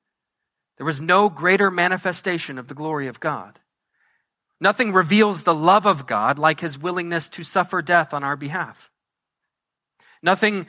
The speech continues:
reveals the power of God like his ability to defeat his adversaries while being murdered by them. The cross is a manifestation of supreme glory.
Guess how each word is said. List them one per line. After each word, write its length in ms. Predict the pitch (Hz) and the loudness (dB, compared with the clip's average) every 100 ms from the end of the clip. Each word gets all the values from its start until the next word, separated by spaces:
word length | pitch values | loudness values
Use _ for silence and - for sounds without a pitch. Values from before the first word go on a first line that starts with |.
| - | -2
reveals 480 | 185 165 208 202 156 | -2 4 4 4 0
the 80 | 196 | -4
power 500 | - 202 226 226 160 | 0 2 2 2 0
of 180 | 127 - | -2 0
God 300 | 123 120 135 | 2 2 0
like 180 | 151 - | -2 -2
his 140 | 156 | -8
ability 600 | 143 175 220 156 127 120 - _ | 0 2 2 0 -4 -8 -16 _
to 100 | 185 | -4
defeat 440 | 160 - 240 226 | -4 0 0 0
his 200 | 175 165 - | -2 -2 2
adversaries 800 | 175 208 185 - 135 139 143 - - | 2 4 -2 -4 -2 -2 -2 -8 -20
while 420 | 131 170 208 233 | 2 4 6 2
being 380 | 202 220 214 208 | 0 -2 -2 -2
murdered 360 | 196 208 202 160 | -2 0 0 0
by 200 | 139 120 | -2 -2
them. 160 | 85 _ _ _ _ _ _ _ _ _ _ _ _ _ _ _ _ _ _ _ _ _ _ _ _ _ | -8 _ _ _ _ _ _ _ _ _ _ _ _ _ _ _ _ _ _ _ _ _ _ _ _ _
The 80 | 143 | -8
cross 320 | - 175 156 | 2 4 4
is 100 | 143 | -2
a 60 | 135 | -4
manifestation 800 | 131 147 139 131 - 147 156 117 | -2 -4 -4 -8 -6 -8 -8 -12
of 80 | 107 | -10
supreme 720 | - - - 202 214 156 107 | -10 -10 -10 -4 -4 -4 -8
glory. 460 | 110 139 110 _ | -14 -14 -14 _